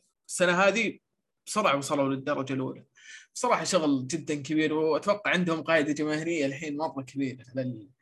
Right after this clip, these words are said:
التسويق اللي عندهم صراحة رهيب، في حسابات التواصل الاجتماعي عندهم، خصوصًا بتيك توك، فهذا، هذا أعطاهم أعتقد حافز كبير.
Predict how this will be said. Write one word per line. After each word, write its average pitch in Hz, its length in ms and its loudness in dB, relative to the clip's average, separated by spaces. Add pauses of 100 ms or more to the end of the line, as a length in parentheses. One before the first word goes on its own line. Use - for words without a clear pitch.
(380)
التسويق 160 480 0
اللي 131 140 0
عندهم 131 300 -4
صراحة 131 320 -4
رهيب، 135 440 -4
في - 300 -20
حسابات 135 360 -2
التواصل 143 380 -4
الاجتماعي 131 540 -4
عندهم، 127 340 -6
خصوصًا 156 360 -4
بتيك 131 320 -6
توك، 156 200 -6
فهذا، 151 1200 2
هذا 160 420 6
أعطاهم 143 640 0 (160)
أعتقد 156 360 -2
حافز 143 420 0
كبير. 131 420 -4